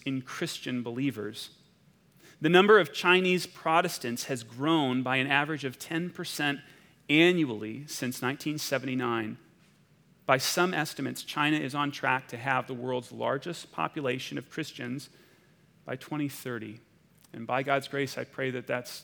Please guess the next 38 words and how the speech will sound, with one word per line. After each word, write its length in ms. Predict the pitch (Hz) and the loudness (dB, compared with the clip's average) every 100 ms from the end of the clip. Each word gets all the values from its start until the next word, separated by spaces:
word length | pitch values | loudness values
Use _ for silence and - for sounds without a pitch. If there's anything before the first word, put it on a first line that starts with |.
| _ | _
that's 240 | - - | -12 -12
true, 440 | - - 127 104 113 _ _ _ | -14 -12 -10 -12 -14 _ _ _
that 140 | 127 | -16
the 100 | 120 - | -16 -14
church 440 | - 143 135 - - | -10 -6 -6 -8 -18
flourishes 960 | - - 139 127 117 - 113 117 120 - _ _ _ _ _ _ _ | -20 -18 -10 -6 -6 -8 -10 -10 -12 -16 _ _ _ _ _ _ _
in 120 | 117 | -14
China. 500 | 117 - 110 107 110 127 _ _ _ _ _ _ _ _ _ - | -12 -8 -8 -8 -10 -16 _ _ _ _ _ _ _ _ _ -8
But 80 | |
we 100 | 151 | -6
can 140 | 196 165 | -4 -4
see 260 | - 180 | -2 -2
from 260 | 185 151 139 | -2 -2 -2
this, 240 | 131 131 | -2 -2
we 60 | 165 | -6
can 160 | 160 147 | -4 -4
see 180 | - 175 | -4 -4
that 140 | 139 | -4
this 140 | 147 | -8
small 480 | - - 151 160 196 | -8 -10 -4 -2 -2
seed 580 | 185 - 170 127 104 - _ _ _ _ _ _ _ _ _ | -4 -6 -4 -4 -4 -10 _ _ _ _ _ _ _ _ _
that 80 | - | -10
was 180 | 120 123 | -8 -8
planted 560 | - 165 165 170 135 117 | -4 2 4 4 0 -4
in 140 | 117 | -4
an 60 | - | -2
inconspicuous 1040 | 175 180 180 - - 170 - 165 156 - | -4 -4 -6 -6 -6 -8 -10 -8 -8 -6
way 520 | 127 123 117 110 110 - - - | -6 -2 -2 -4 -8 -14 -16 -4
in 120 | 131 | -4
the 60 | |
first 360 | 131 - 156 - | -4 -4 -4 -2
century 480 | 147 143 - 113 110 - _ - | -2 -4 -4 -8 -8 -16 _ 0
in 220 | 151 165 | 0 0
Christ 500 | - 156 131 120 - | -2 0 0 -2 -4
has 160 | 139 113 | -6 -6
grown 520 | 143 147 165 151 135 | -8 -2 0 2 0
into 260 | 135 - | -2 -4
an 100 | 135 | -8